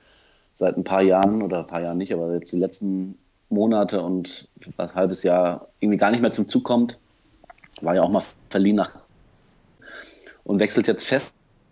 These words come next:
nach Frankreich zu Saint-Étienne. Und ist einfach immer ein, war ein geiler Typ einfach, also ein Sportsmann durch und durch. Ähm,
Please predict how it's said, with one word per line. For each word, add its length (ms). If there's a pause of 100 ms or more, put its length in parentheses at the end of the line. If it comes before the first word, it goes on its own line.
(100)
nach 120
Frankreich 440
zu 80
Saint-Étienne. 720 (640)
Und 140 (260)
ist 60
einfach 220
immer 420
ein, 360
war 100
ein 80
geiler 440
Typ 160
einfach, 180
also 200
ein 280 (220)
Sportsmann 420
durch 160
und 100
durch. 340 (480)
Ähm, 580